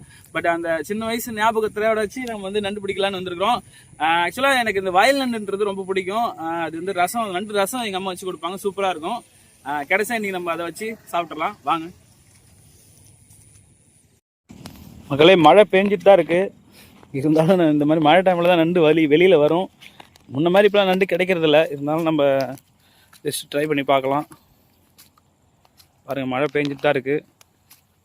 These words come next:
சேஃபா இருங்க நீங்களும். புயல் வேற வருதுன்றாங்க. கொக்கெல்லாம் பறக்குது இந்த, இந்த இடத்துல.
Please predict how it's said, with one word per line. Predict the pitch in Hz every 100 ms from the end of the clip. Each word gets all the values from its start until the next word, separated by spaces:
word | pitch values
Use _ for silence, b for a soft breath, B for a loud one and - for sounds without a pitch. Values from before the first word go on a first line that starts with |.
| _ _ _ - 151
சேஃபா | 160 160
இருங்க | 151 139
நீங்களும். | 139 143 135 143 _ _ _ _
புயல் | 143 147 147
வேற | 143 135
வருதுன்றாங்க. | 127 135 127 120 120 139 - - _ _ _ _ _ _ _ _ _ _ _ _ _ _ _ _ _ _ _ _ _ _ _ _ B B B B - - - _ _ _ _ _ - _ _ _ _ _ - _ _ - - -
கொக்கெல்லாம் | - - 127 127
பறக்குது | 120 117 120 117
இந்த, | 120
இந்த | 120 120 127
இடத்துல. | 151